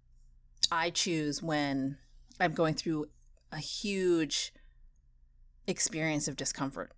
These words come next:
<clears throat> So, for example, this has been a very interesting <laughs> year for me. Um,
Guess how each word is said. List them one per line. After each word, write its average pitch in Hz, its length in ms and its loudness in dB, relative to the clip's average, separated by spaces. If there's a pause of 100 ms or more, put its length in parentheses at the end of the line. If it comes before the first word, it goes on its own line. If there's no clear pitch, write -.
(160)
<clears throat> 240 80 12 (1300)
So, 170 140 2
for 156 160 -2
example, 147 640 0 (400)
this 165 180 4
has 165 220 2
been 143 560 0 (1200)
a 165 120 0
very 147 800 0 (1500)
interesting 190 600 4
<laughs> - 0 -
year 165 520 8 (300)
for 202 160 8
me. 156 400 4 (720)
Um, 139 640 0